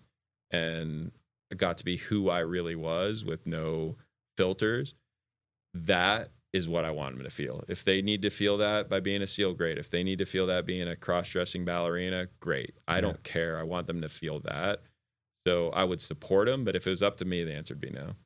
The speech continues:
Speaker 1: The cost is too great.
Speaker 2: Yeah. I mean, I think that's a, a key point here, right? We were talking about the suffering.
Speaker 1: Yep.
Speaker 2: Um, what is, besides the obvious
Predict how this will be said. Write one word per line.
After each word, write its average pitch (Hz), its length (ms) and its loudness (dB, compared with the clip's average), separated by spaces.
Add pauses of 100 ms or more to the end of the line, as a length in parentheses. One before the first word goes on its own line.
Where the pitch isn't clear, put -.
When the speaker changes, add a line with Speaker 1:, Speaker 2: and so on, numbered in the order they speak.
Speaker 1:
The 92 60 -2
cost - 420 -2
is 80 120 -6
too 73 120 -10
great. 50 340 -4 (560)
Speaker 2:
Yeah. 71 200 -6 (600)
I 98 80 2
mean, 95 340 4 (220)
I 95 100 4
think 117 180 4
that's 101 200 2
a, 92 280 2
a 87 200 0 (400)
key 107 160 0
point 107 280 -2
here, 73 160 -2
right? 80 300 0
We 87 60 -6
were 82 80 -4
talking 87 240 0
about 78 220 0
the 78 80 -8
suffering. 82 500 0 (220)
Speaker 1:
Yep. 80 160 -4 (460)
Speaker 2:
Um, 85 420 0 (120)
what 101 360 6
is, 101 440 2 (220)
besides 117 420 4
the 104 120 0
obvious 90 520 0